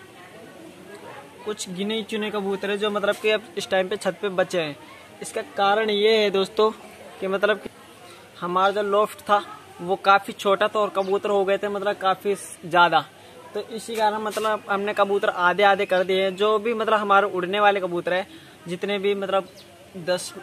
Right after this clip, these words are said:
ग्यारह जितने भी हमारे उड़ने वाले कबूतर हैं वो सारे हमने अपने इस छत पे रख रखे हैं। ठीक है, ये देखिए इधर, इधर भी कुछ और कुछ इधर पे हैं।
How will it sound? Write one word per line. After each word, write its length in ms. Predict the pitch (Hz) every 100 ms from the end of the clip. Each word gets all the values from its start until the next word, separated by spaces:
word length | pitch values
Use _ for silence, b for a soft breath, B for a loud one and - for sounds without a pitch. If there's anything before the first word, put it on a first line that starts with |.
| -
ग्यारह 340 | 175 180 180 190
जितने 320 | 180 180 196
भी 80 | 190
हमारे 280 | 190 196
उड़ने 240 | 196 180 190
वाले 200 | 190 185
कबूतर 320 | 180 175 180
हैं 60 | 202
वो 140 | 220
सारे 400 | 214 208 202 208
हमने 300 | 202 202 208 -
अपने 320 | 190 208 208
इस 100 | 208
छत 160 | - 190 -
पे 60 |
रख 140 | 214 185
रखे 320 | 175 - 190
हैं। 140 | 208 262 - - - - - - - - -
ठीक 160 | 214 208
है, 120 | 156 - - - 175
ये 100 | 180
देखिए 280 | 170 151
इधर, 180 | 156 147 - - - - - - - - - - - -
इधर 180 | 170 175
भी 180 | 190 208
कुछ 300 | 208 220 - - - - - - -
और 120 | 202
कुछ 240 | 196 214 208
इधर 200 | 170 147
पे 160 | - 139
हैं। 160 | 127